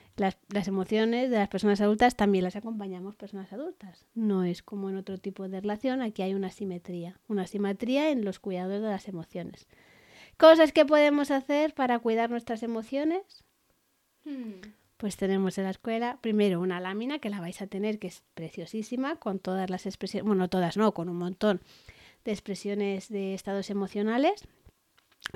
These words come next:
Speaker 1: La llamamos la lámina de las caritas, y hay caritas expresando emociones de todo tipo, pero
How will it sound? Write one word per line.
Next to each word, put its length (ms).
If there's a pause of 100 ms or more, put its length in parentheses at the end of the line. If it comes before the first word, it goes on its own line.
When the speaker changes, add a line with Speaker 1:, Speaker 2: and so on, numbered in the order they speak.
Speaker 1:
La 140
llamamos 340
la 120
lámina 320
de 60
las 140
caritas, 580 (100)
y 180
hay 160
caritas 600 (600)
expresando 520
emociones 400
de 100
todo 320
tipo, 320
pero 400